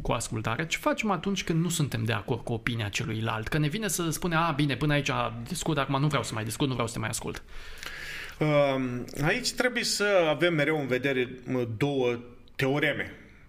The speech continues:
Speaker 2: Teorema numărul unu. Nimeni nu este obligat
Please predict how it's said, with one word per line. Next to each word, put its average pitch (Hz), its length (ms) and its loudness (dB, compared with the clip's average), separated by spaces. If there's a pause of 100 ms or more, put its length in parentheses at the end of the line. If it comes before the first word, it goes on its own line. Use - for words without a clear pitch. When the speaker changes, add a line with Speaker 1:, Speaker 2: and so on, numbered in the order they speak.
(280)
Speaker 2:
Teorema 180 420 4
numărul 180 320 4
unu. 107 180 -2 (680)
Nimeni 165 500 4
nu 151 60 2
este 156 240 2
obligat 120 680 0